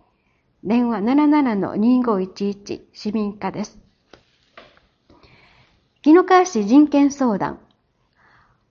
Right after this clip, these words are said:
法務大臣から委嘱された人権擁護委員が人権全般についての相談に応じます。相談はどの会場でも受けられます。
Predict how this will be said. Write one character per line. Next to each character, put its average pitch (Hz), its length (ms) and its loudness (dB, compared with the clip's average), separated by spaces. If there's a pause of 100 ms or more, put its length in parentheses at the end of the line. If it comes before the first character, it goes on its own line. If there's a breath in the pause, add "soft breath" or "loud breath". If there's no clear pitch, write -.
(120)
法 - 140 -2
務 349 180 6
大 349 260 4
臣 247 240 0
か 196 120 -4
ら 180 100 -2
委 208 40 -4
嘱 247 220 -4
さ 240 160 -6
れ 233 140 -2
た 214 280 -4
人 277 280 0
権 262 280 0
擁 247 220 2
護 226 140 -2
委 233 80 0
員 196 240 -2
が 185 180 -2 (360 soft breath)
人 311 220 4
権 302 260 4
全 330 160 4
般 330 220 2
に 320 180 6
つ 320 100 0
い 311 120 4
て 208 100 -2
の 190 140 -4
相 220 220 -4
談 208 200 -2
に 190 140 -4
応 190 180 -2
じ 180 140 -6
ま 190 140 -6
す。 - 100 -20 (920)
相 320 260 2
談 294 240 2
は 285 180 -2 (120)
ど 277 140 0
の 311 140 2
会 254 260 -4
場 247 180 -2
で 285 120 2
も 233 100 2
受 190 200 -6
け - 20 -
ら 160 100 -8
れ 160 120 -6
ま 160 160 -6
す。 - 120 -20